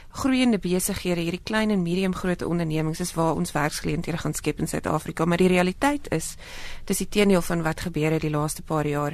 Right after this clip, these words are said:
Eh, hierdie besighede het werksgeleenthede gebloei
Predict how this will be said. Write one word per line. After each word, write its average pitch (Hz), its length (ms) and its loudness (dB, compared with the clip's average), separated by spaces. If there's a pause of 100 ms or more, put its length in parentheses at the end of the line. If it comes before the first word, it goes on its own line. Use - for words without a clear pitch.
Eh, 170 120 4
hierdie 180 260 2
besighede 175 720 0 (340)
het 180 400 0 (400)
werksgeleenthede 170 920 2
gebloei 156 680 4